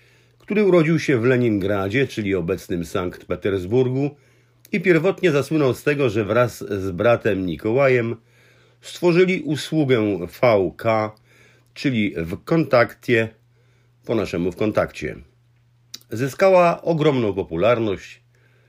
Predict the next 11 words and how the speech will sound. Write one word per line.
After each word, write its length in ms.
Można 340
dzięki 360
niej 240
dzielić 340
się 200
z 60
innymi 500
osobami 600
wiadomościami, 1000
muzyką, 720
dokumentami. 920